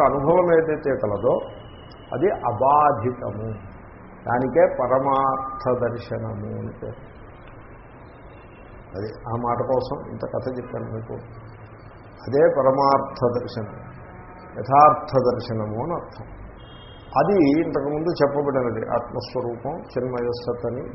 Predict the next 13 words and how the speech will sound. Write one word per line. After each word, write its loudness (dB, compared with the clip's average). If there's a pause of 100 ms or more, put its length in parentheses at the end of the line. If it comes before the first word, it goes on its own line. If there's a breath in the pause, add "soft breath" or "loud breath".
జ్ఞానేన 2 (100)
ఆకాశకల్పేన 4 (320)
అని -8
ఆ 4
విధంగా -4 (380)
వివరింపబడినది. -2 (920 loud breath)
దానిని 8 (500)
మరింత 4 (140)
విస్తారంగా 4
చెప్పడం 0 (120)
కోసం -6 (840)
ఈ 4 (120)
ప్రయత్నం 4